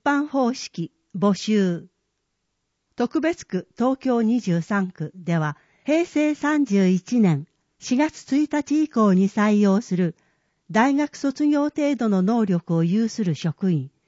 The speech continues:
一類を募集しています。募集する試験区分、採用予定人数、受験資格等の詳細については、採用試験案内申込書をご覧ください。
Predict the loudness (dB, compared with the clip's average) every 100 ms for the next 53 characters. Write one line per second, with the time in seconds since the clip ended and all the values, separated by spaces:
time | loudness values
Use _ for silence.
0 | _ _ -10 -4 0 0 0 -2 _ _
1 | _ -4 -4 0 0 0 0 0 -2 0
2 | 2 4 2 -2 -10 -20 _ _ _ _
3 | _ _ _ _ _ _ _ _ -2 0
4 | 0 -2 -2 -4 -4 -6 -4 -2 -2 0
5 | -2 0 -2 -4 _ _ _ -2 0 2
6 | 2 2 2 0 0 0 0 2 0 0
7 | 0 -2 -4 -8 _ _ _ -2 -2 0
8 | 0 0 -4 -6 -6 -8 -2 0 0 0
9 | 0 -2 0 0 2 0 -2 -2 -2 -4
10 | -8 -12 _ _ _ _ -2 0 2 0
11 | -2 -4 -4 -2 0 0 0 -2 -4 -8
12 | _ -2 -2 -2 -4 -2 -2 -4 -8 -8
13 | _ _ -2 -2 2 4 4 2 -2 -2
14 | -4 -6 -8